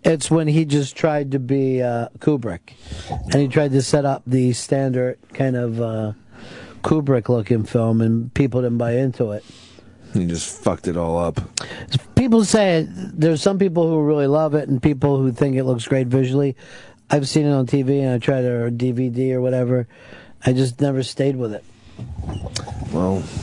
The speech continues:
Speaker 2: he doesn't have to worry about directing anymore.
Speaker 1: But I guess there was plenty in it that, you know, made people think, um,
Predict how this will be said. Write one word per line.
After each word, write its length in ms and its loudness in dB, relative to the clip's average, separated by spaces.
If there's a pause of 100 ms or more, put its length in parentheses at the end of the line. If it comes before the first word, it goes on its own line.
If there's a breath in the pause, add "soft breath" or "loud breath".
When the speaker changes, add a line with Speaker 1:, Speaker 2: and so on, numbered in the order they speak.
(220)
Speaker 2:
he 60 0
doesn't 160 2
have 100 -2
to 60 -2
worry 120 4
about 220 2
directing 400 -4
anymore. 440 -2
Speaker 1:
But 120 6
I 100 4
guess 260 2
there 140 2
was 240 2
plenty 440 0
in 260 0
it 220 -2 (120)
that, 440 0
you 160 2
know, 260 2
made 360 0
people 260 0
think, 760 -4 (680 loud breath)
um, 640 0